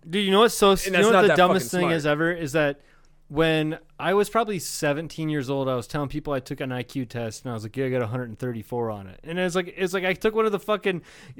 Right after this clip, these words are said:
Speaker 1: I, online ones that just gave everyone a hundred and thirty-four. <laughs> So, like, I was that asshole douchebag fucking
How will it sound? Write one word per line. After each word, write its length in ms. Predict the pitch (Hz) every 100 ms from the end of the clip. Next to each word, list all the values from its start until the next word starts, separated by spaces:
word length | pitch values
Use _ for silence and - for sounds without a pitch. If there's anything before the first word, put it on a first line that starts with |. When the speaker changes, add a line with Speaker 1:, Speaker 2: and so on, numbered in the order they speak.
| -
Speaker 1:
I, 220 | 180 196
online 640 | 214 185 202 196 180 190 185
ones 200 | 165 143
that 160 | 175 165
just 200 | 170 -
gave 160 | 185
everyone 520 | 170 160 160 165 139
a 80 | 139
hundred 260 | 135 143 143
and 100 | 113
thirty-four. 560 | 143 127 123 135 131 - - - - - 1077 -
<laughs> 80 | 285 311 - 330 - - - 311 311 240
So, 140 | 233
like, 140 | 233 220
I 120 | 240
was 100 | 262
that 200 | 254 202 -
asshole 500 | 180 196 190 202 165
douchebag 640 | - 165 175 - 165 147
fucking 460 | - 170 - 151